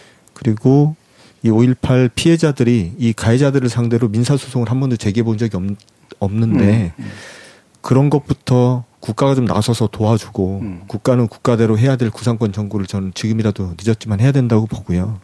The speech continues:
Speaker 1: 또 하나 좀 강조하고 싶은 말이 사실은 우리가 이 오일팔과 관련돼서 많은 부분이 법적으로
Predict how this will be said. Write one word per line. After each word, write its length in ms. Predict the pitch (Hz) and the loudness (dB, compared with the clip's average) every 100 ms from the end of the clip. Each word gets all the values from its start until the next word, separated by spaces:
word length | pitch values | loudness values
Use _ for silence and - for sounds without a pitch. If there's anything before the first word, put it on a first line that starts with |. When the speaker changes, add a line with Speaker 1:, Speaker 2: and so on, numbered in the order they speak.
| _ - - - - - - - | _ -20 -20 -20 -20 -20 -20 -4
Speaker 1:
또 120 | 147 | 0
하나 160 | 151 147 | 2 2
좀 140 | 139 | 0
강조하고 380 | 120 113 139 139 | 0 2 2 2
싶은 280 | - - 127 | -2 -2 2
말이 340 | 117 113 107 - - - - - - | 4 2 0 -4 -16 -20 -20 -20 -4
사실은 400 | 143 147 165 143 | 0 2 4 4
우리가 460 | 135 147 139 120 143 | 2 2 2 2 0
이 240 | 131 127 | 2 4
오일팔과 580 | 120 139 - 165 156 147 | 4 2 2 2 4 2
관련돼서 720 | 131 127 127 117 104 117 110 | 2 2 2 2 2 2 2
많은 320 | 95 107 131 | 0 0 2
부분이 280 | 127 117 110 | 2 2 0
법적으로 800 | 110 - 135 123 113 113 101 | -2 -2 0 0 2 2 0